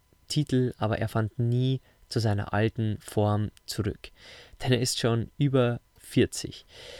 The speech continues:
Zweitausendeinundzwanzig, jetzt erst vor kurzem, hatte Tiger Woods einen schweren Autounfall, bei dem er mehrere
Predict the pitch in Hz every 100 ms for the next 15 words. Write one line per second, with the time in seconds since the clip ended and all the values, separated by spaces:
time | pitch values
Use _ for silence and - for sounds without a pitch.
0 | - - _ - 143 156 151 - 131 139
1 | - 123 135 - 120 - 117 - 113 120
2 | - 120 - 117 - 110 110 - - 117
3 | 117 110 117 - 104 - - 107 123 -
4 | 110 110 101 110 - 104 104 104 107 104
5 | 107 113 113 110